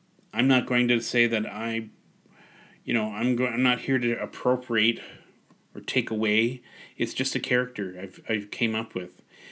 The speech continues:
Um, I try to do enough research that I can give that character some justice, or at least some good background, so that I'm not trying to make it sound like I know what they're going through, which I don't.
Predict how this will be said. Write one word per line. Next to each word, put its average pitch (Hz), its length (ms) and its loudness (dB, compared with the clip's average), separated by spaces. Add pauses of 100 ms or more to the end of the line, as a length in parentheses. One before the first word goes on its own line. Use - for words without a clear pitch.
(220)
Um, 101 360 -2
I 107 80 -2
try 117 240 2
to 113 100 2
do 107 340 0 (140)
enough 110 320 -2
research 113 500 0
that 113 160 2
I 113 120 6
can 113 520 0 (520)
give 117 200 2
that 117 300 4 (480)
character 113 300 0
some 120 220 0
justice, 110 640 0
or 120 100 2
at 120 60 -4
least 135 380 0
some 117 380 2
good 120 220 0
background, 101 680 -2 (1080)
so 117 240 0
that 107 180 4
I'm 107 160 4
not 107 380 2
trying 117 460 4
to 113 120 -6
make 107 200 2
it 95 100 -10
sound 110 320 -2
like 101 220 -2
I 101 140 -2
know 110 240 2
what 104 500 -6
they're 104 140 -4
going 107 340 0
through, 104 240 -4
which 104 220 -6
I 131 100 2
don't. 104 300 0